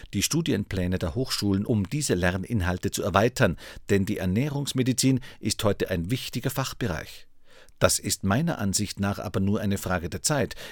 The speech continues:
In den U S A zum Beispiel wurde die Ernährungsmedizin als Bestandteil des Studiums bereits eingeführt.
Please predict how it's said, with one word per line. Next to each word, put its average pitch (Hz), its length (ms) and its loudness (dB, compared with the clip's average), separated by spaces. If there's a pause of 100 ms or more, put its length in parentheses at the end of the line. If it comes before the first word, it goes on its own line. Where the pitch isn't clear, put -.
(100)
In 113 160 0
den 98 220 4
U 113 120 -2
S - 200 -2
A 147 180 -2
zum 104 160 -2
Beispiel 95 400 2 (240)
wurde 101 300 0
die - 140 -4
Ernährungsmedizin 101 1040 -2 (160)
als - 240 -2
Bestandteil 147 580 -4
des 156 140 -2
Studiums 98 480 -2
bereits 113 340 -2
eingeführt. - 800 -4